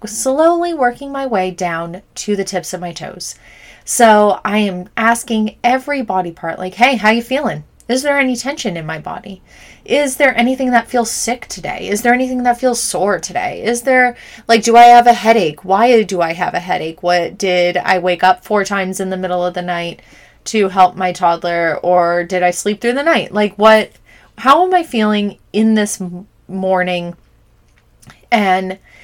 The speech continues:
I spend that twenty-five minutes between the five thirty and the five fifty-five alarm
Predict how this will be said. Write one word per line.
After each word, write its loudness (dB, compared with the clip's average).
I 4
spend 2
that 0
twenty-five 0
minutes -6
between -4
the -4
five 0
thirty -4
and -8
the -10
five -2
fifty-five -4
alarm -4